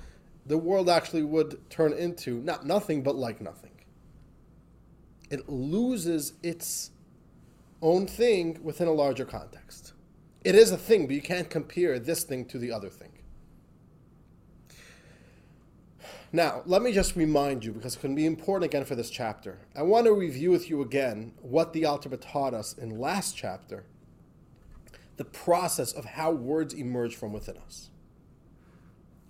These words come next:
So the way it works is like this. The very genesis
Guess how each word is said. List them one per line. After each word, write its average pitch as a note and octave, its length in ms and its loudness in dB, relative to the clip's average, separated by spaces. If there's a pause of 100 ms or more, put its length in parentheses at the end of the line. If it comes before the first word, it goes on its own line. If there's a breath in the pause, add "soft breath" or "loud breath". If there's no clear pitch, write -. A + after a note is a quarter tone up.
(720 soft breath)
So - 180 2
the G#3 100 8
way A#3+ 140 10
it A#3+ 160 10
works G3+ 260 4
is C#3 80 -4
like B2 140 -4
this. - 300 -16
The F3 120 0
very A3 580 4 (460)
genesis - 880 -2